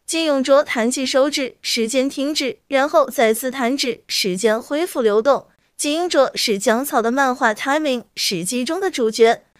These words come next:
他在原作中曾与 Moving 的异能者在 Bridge 中合作，扩展了 Moving 的世界观。金英卓的登场引发了观众对 Moving 第二季的期待。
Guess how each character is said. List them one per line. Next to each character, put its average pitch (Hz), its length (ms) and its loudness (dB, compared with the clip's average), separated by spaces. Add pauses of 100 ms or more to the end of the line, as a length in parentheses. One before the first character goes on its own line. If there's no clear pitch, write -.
(120)
他 277 180 0
在 277 180 2
原 240 260 2
作 285 200 0
中 339 280 2
曾 247 260 -2
与 233 80 2
Moving 277 400 0
的 269 100 -2
异 285 160 -2
能 262 180 -2
者 285 220 0
在 185 220 0
Bridge 220 420 2
中 269 240 -4
合 214 220 0
作， 254 260 2 (300)
扩 359 200 2
展 302 160 0
了 214 120 2
Moving 277 400 0
的 240 120 0
世 254 220 -4
界 240 160 4
观。 262 320 0 (300)
金 262 240 0
英 302 100 -2
卓 269 140 4
的 262 100 2
登 320 220 -2
场 277 320 -2
引 226 240 0
发 226 160 2
了 220 100 4
观 277 260 0
众 311 240 0
对 220 200 6
Moving 247 440 0
第 269 160 -4
二 285 220 0
季 247 140 -6
的 208 100 2
期 262 220 -6
待。 254 320 0